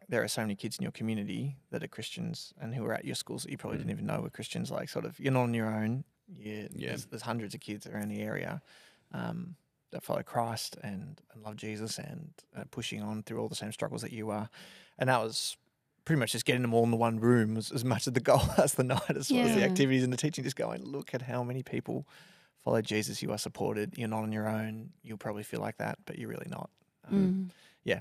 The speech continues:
Speaker 1: so that was actually a really encouraging night, just getting two hundred and eighty kids in a room with all their leaders and just celebrating Jesus together was, was a really special night.
Speaker 3: Mm, that's really cool. Um, something else that I've been reflecting on, um,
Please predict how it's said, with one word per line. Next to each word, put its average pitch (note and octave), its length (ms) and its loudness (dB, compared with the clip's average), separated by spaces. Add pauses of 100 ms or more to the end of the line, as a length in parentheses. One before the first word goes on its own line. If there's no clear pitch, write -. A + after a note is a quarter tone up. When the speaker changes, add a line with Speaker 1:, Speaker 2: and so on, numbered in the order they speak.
Speaker 1:
so - 140 -2
that A2+ 40 8
was A2 120 2
actually G#2+ 200 -6
a - 40 -4
really G2 160 -4
encouraging - 360 -4
night, G2+ 160 -6
just - 160 -14
getting - 340 -8 (100)
two - 140 -6
hundred A2 200 -8
and A2 80 -8
eighty G#2 180 -8
kids - 580 -14 (180)
in A2 100 -6
a G2+ 60 -6
room G#2+ 200 -6
with G#2+ 120 -10
all A2+ 80 -6
their G2 160 -6
leaders G#2 460 -8
and G2 100 -8
just - 180 -10
celebrating G#2 380 -4
Jesus G#2 280 -8
together - 300 -10
was, - 240 -14 (180)
was - 120 -10
a - 40 -12
really - 120 -12
special - 280 -10
night. A2 240 -8 (320)
Speaker 3:
Mm, A3 520 4
that's A#3 240 -2
really F#3+ 160 4
cool. F3+ 400 2 (480)
Um, G#3+ 140 8
something D#4+ 360 6
else F3+ 220 8
that F#3+ 300 4
I've E3 200 6
been D#3+ 440 6 (100)
reflecting E3+ 540 4
on, D#3+ 360 6 (100)
um, E3 520 4